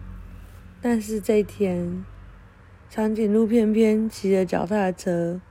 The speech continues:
从高跷下面穿过去，他完全没有看到鳄鱼最甜美的笑容。怎么会这样？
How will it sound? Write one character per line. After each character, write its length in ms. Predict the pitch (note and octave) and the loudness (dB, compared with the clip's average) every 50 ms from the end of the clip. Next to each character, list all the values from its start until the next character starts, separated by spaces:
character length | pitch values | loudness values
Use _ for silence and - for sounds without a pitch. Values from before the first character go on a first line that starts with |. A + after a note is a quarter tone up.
| _ _ - - - - - - - - - _ - - - - - | _ _ -20 -20 -20 -20 -20 -20 -20 -20 -20 _ -20 -20 -20 -20 -6
从 220 | - - C4+ C4 C4 | 0 2 4 4 4
高 220 | C4 C#4+ D4 D4+ | 4 4 2 2
跷 200 | C#4+ - D4 C#4+ | 2 0 0 0
下 220 | C#4+ C#4 D4+ C#4 | 0 0 0 2
面 180 | C4+ C4 C4 B3 | 2 2 2 0
穿 240 | - - A#3 A3 G#3+ | 0 0 0 0 2
过 200 | G#3 A3+ G#3+ G3+ | 2 2 2 2
去， 320 | G3 - - G#3+ G3+ F#3+ - - - - - - - - - | 0 -4 -4 -2 -4 -4 -6 -12 -20 -20 -20 -20 -20 -14 -4
他 160 | - E4 E4+ | 0 2 4
完 220 | D#4+ D4 C4+ C4+ | 6 6 6 6
全 180 | C4 C#4 C#4 B3 | 6 4 4 4
没 140 | G#3 B3+ B3+ | 4 4 4
有 180 | B3+ A#3 G#3+ | 6 4 4
看 260 | - - B3 A#3 A3+ | 2 2 2 2 4
到 140 | G#3 A#3+ A3+ G#3+ | 4 2 2 4
鳄 160 | - A#3+ A#3+ | 6 6 6
鱼 140 | A3 G#3 G3+ | 6 6 4
最 180 | F#3 A#3+ A3+ | 4 6 4
甜 220 | G#3+ - G#3+ F#3 F#3 | 6 6 4 2 4
美 160 | F#3+ F#3 E3+ | 2 0 0
的 160 | E3 F3 F3+ | 0 0 0
笑 260 | F3 G3 G#3 F#3+ F3 | 2 2 2 2 2
容。 380 | E3+ E3+ - - - - G3+ G3 - - - - - - - - - - - - - | 2 0 0 -2 -4 -6 -8 -12 -14 -16 -20 -20 -20 -20 -20 -18 -18 -18 -14 -8 -4
怎 80 | - | -2
么 100 | F3+ F3+ | 0 2
会 140 | F3+ F#3+ F#3+ | 2 2 2
这 80 | F3 F#3 | 2 2
样？ 240 | F3+ E3+ E3 E3+ | 0 0 -2 -6